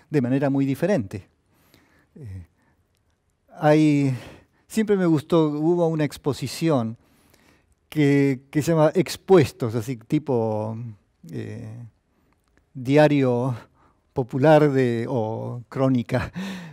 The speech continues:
eh, que es Expuestos, el, la vida secreta de las raíces, ¿no?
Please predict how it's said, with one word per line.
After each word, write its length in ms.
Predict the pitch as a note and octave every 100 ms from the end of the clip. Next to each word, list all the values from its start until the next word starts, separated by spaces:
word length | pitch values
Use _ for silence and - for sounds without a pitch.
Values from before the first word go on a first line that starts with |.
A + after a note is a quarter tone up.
| -
eh, 120 | F3+
que 220 | E3 F3 E3+
es 180 | - -
Expuestos, 760 | F3 - - A3+ D#3+ - B2+ A2
el, 380 | D#3+ F#3+ F3+ F3+
la 100 | F3
vida 240 | A#3 A#3
secreta 440 | - E3+ G3 F#3+
de 80 | D#3
las 140 | C3 A2+
raíces, 640 | B2 G#2 - - - - _ _ _ _
¿no? 320 | B2+ A2 A2